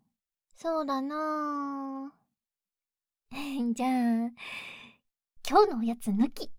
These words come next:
とか。あー、そうそうそうそうそうそうそうそう。ごめんごめん。嘘だよ。親御さんからクレーム来ちゃうから、そんなことしないよ。みんなでお昼寝したら、おやつ食べよう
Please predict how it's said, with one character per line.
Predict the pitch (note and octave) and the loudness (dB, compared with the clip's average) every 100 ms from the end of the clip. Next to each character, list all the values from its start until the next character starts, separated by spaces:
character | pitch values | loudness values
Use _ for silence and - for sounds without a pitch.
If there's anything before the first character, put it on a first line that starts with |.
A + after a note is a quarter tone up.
| - _ _ - | -14 _ _ -12
と | - | -10
か。 | - - _ _ _ _ _ - | -10 -12 _ _ _ _ _ 2
あ | D#4+ | 4
ー、 | B4+ A#4 A#4 C#5 | 4 2 2 6
そ | B4+ B4 A4+ G4+ | 8 8 4 4
う | |
そ | A4 G#4 | 2 2
う | |
そ | G#4 F#4+ | 2 0
う | |
そ | G#4 F4+ | 0 -2
う | |
そ | F4 D#4 | -2 -6
う | |
そ | |
う | |
そ | D#4 C4+ | -6 -10
う | |
そ | C4 | -10
う。 | A#3 - - - | -12 -14 -16 -4
ご | A#3 | 2
め | A#3+ | 2
ん | |
ご | A3 | 2
め | A3 | 0
ん。 | - _ - | -6 _ -6
嘘 | C4 C4 | -2 0
だ | A#3 | 0
よ。 | C#4 A4 F5 - - - _ _ _ _ _ _ | 0 -2 -4 -14 -20 -20 _ _ _ _ _ _
親 | A#3 B3+ | -2 0
御 | E4+ | 0
さ | D#4 D#4 | -2 -2
ん | |
か | E4 | -2
ら | D4 C#4 | -4 -6
ク | - G#3+ | -6 -4
レ | D4 | -2
ー | |
ム | F#4 | -4
来 | - | -6
ち | - | 2
ゃ | G#4 | 2
う | - | 2
か | B3 | -4
ら、 | A3 | -4
そ | A3 A3 | -2 0
ん | |
な | B3 | 0
こ | C4 | -2
と | C4 | -6
し | A#3+ A#3 | -4 -2
な | A#3+ | -2
い | C#4+ D#4 | -2 -6
よ。 | F4+ A#4 C#5+ - - - _ _ _ _ _ _ _ _ _ _ _ - | -6 -6 -10 -16 -20 -20 _ _ _ _ _ _ _ _ _ _ _ 2
み | A#3+ | 4
ん | B3 | 6
な | A#3 | 4
で | G#3+ | 2
お | G3 | -4
昼 | G#3+ B3+ B3 | -4 -4 -2
寝 | B3 B3 | -2 -4
し | B3 | -6
た | D#4+ D4+ | -4 -2
ら、 | D#4+ F4+ - - _ - _ _ _ _ A#3 | 0 0 -2 -14 _ -20 _ _ _ _ 2
お | |
や | A#3+ | 2
つ | - | 0
食 | - A3 | -6 -4
べ | |
よ | |
う | A#3+ | 0